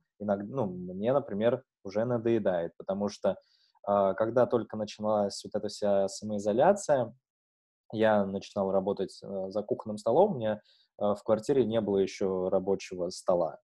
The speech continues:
Вот. Я там за неделю нашел, э, там в Икее стол, там стул, заказал себе, все, у меня прям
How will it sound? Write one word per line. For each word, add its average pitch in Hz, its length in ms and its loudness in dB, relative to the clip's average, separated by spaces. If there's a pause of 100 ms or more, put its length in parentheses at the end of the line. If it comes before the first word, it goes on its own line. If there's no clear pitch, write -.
Вот. 90 260 -10
Я 110 320 6
там 110 180 2
за 104 140 -4
неделю 127 560 4 (320)
нашел, 104 720 8
э, 92 40 -2
там 92 200 -2
в 92 80 -2
Икее 165 360 6
стол, 135 520 4
там 92 400 -4
стул, 147 440 4
заказал 104 540 6
себе, 117 380 0
все, 104 260 0
у 98 60 2
меня 98 180 2
прям 95 240 0